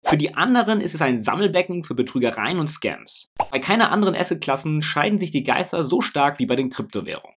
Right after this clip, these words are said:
Dabei hat insbesondere Bitcoin in den letzten zehn Jahren ein enormes Renditepotenzial gezeigt, sofern man bereit war, die hohen Risiken der Volatilität zu ertragen.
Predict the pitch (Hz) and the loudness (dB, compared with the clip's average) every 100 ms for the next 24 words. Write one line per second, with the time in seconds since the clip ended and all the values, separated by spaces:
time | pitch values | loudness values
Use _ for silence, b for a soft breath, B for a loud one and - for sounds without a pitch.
0 | _ - 143 180 190 190 208 165 160 131 | _ 0 4 4 4 0 -2 -2 0 0
1 | 131 220 - 165 156 147 139 214 - 175 | -2 -8 -4 -2 0 0 0 -2 -4 -4
2 | 156 160 147 143 156 - 131 139 151 196 | -2 0 2 2 0 -2 -4 -2 2 4
3 | 220 214 151 143 196 165 151 139 - 110 | 2 0 -2 -2 -6 -6 -6 -4 -2 -2
4 | 104 - 87 - - 143 170 160 127 110 | -4 -6 -6 -6 -6 0 2 2 0 2
5 | 131 185 185 170 131 135 202 208 151 170 | 2 2 0 0 0 0 2 2 0 -2
6 | 185 208 190 156 127 139 135 139 123 - | -2 -2 -4 -2 -2 0 -2 -2 -4 0
7 | 160 156 151 - 113 95 - | -2 0 -2 -2 -2 -2 -4